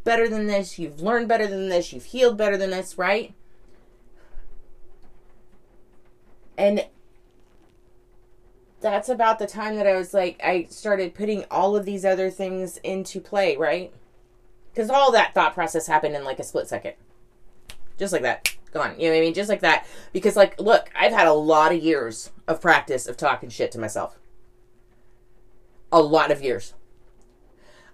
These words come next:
A lot of years of talking crap to myself. So it took a long, it has taken some serious effort to learn how to talk nice to myself.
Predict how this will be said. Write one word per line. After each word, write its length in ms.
A 60
lot 460
of 80
years 460
of 140
talking 440
crap 300
to 100
myself. 520
So 240
it 100
took 180
a 100
long, 520
it 160
has 220
taken 420
some 160
serious 880
effort 360
to 100
learn 220
how 100
to 80
talk 240
nice 240
to 80
myself. 380